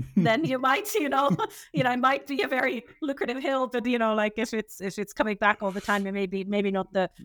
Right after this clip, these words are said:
Speaker 2: the
Speaker 1: Mm.
Speaker 2: best, um, use of time and money and, and resources. Um, so it's definitely this, of course, this geographical consideration, market potential, market maturity. Um, but definitely what I would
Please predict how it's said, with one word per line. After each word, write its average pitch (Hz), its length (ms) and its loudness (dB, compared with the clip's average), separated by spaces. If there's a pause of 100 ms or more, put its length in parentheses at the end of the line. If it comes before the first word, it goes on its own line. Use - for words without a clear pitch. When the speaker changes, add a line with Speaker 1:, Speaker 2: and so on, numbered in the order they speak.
(120)
Speaker 2:
the 156 60 -4
Speaker 1:
Mm. 156 40 -10
Speaker 2:
best, - 340 0
um, 208 340 4
use 247 220 0
of 214 100 -6
time 202 280 2
and 196 120 -2
money 196 240 0
and, 190 260 -2
and 185 260 0
resources. 214 680 0 (380)
Um, 208 260 2
so 240 200 2
it's 240 180 -4
definitely 269 500 0
this, 202 200 -4
of - 120 -12
course, 220 220 0
this - 240 -14 (400)
geographical 196 800 0 (340)
consideration, 202 800 0
market 190 360 -4
potential, 175 440 -4
market 175 280 -4
maturity. 220 580 -2 (360)
Um, 208 220 0 (100)
but 240 140 -2 (180)
definitely 302 560 2
what 220 160 2
I 214 80 2
would 214 160 -4